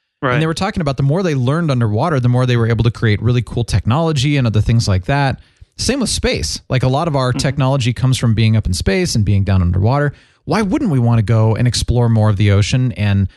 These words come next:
Speaker 2: you know, look at the trenches, for example? Find a way to get down to the Mariana Trench and see what's down there. See what creatures are down there. See what, I mean, how cool would that be?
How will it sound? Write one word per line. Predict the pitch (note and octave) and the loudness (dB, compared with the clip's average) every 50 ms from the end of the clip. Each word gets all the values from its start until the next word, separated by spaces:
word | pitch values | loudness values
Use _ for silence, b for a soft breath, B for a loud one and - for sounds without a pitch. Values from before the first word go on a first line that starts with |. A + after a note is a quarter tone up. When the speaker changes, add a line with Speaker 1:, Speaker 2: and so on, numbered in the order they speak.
| b b b b b | b b b b b
Speaker 2:
you | C#3 C3 | 0 0
know, | B2+ A2+ | 2 2
look | G2+ G#2+ B2 D#3 - | 2 2 0 0 -2
at | F3 | -4
the | - A#2 | -6 -6
trenches, | - - D3+ C#3+ F3 - - A2+ - | -6 -2 -2 -2 0 0 -2 -2 -2
for | - F#2+ F2 | 0 -2 -2
example? | E2+ D#2+ F#2 E2+ D#2+ - C#2 C#2+ E2 - | 0 0 0 0 0 0 -2 -2 -4 -2
Find | - F#3 A#3 C4 B3 | -2 -2 -2 0 0
a | G#3 | 0
way | G#3 G#3 | -2 -2
to | G3 D#3 | -2 -2
get | G3 D#3 | -2 -2
down | D3 E3 F3 F#3 | -2 -2 -2 0
to | E3 | 0
the | C3 | 0
Mariana | C3 C3 C#3 D3+ D3 C3 A2+ G#2 | 0 0 0 0 0 0 0 -2
Trench | - - B2 G#2 G2 G2 - | -2 0 0 0 0 0 0
and | G#2+ G2+ | -2 -2
see | - - E3 | -2 -2 -2
what's | G3+ G3 F#3+ - - | -2 -2 -4 -4 0
down | B2 A#2 C3+ C#3+ | 0 0 2 2
there. | G2+ D#2+ - | 0 0 0
See | - D3 | 0 0
what | D3+ - - | -2 -2 -4
creatures | - - D#3 D#3+ D3+ - C#3 A2 F#2 | -6 -2 -2 -2 0 0 0 0 0
are | F#2+ | 0
down | F2+ G2 F#2 F2+ E2+ | 0 0 0 0 0
there. | D#2+ D#2+ | 0 -2
See | - - C3 D#3 | -2 0 -2 0
what, | E3 D#3 E3 E3+ - - b b b b b b b b b _ _ _ _ - | 0 0 -2 -2 -4 -8 b b b b b b b b b _ _ _ _ -4
I | - | -2
mean, | B3 B3 | 0 0
how | C4 E4+ - | -2 -2 -4
cool | - - E4 G#4+ A4 | -4 -4 -2 -2 -2
would | F#4+ F#3 | -2 -2
that | D#3 B2 F#2+ | -2 -2 -2
be? | - G#2 F2+ D#2 E2 | 0 0 -2 -2 -4